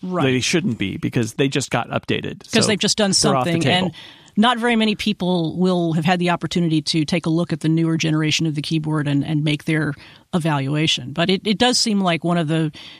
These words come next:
Speaker 1: major Apple flubs of the past several years. And, you know, I hope, because I would like to buy a new laptop soon, that,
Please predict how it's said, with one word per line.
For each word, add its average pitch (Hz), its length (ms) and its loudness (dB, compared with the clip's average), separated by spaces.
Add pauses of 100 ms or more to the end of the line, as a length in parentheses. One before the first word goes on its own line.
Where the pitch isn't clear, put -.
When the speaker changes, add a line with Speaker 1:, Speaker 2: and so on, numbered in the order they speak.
Speaker 1:
major 170 800 0
Apple 170 640 -4
flubs 180 540 2
of 175 140 -6
the 160 80 -2
past 160 540 -2
several 165 420 0
years. 160 440 0
And, 160 180 0
you 175 100 0
know, 147 120 0
I 151 300 0
hope, 190 400 -2
because 180 280 0
I 165 100 2
would 175 140 0
like 190 200 2
to 175 100 -2
buy 160 140 0
a 147 60 0
new 160 140 0
laptop 165 420 -2
soon, 170 340 0
that, 180 540 0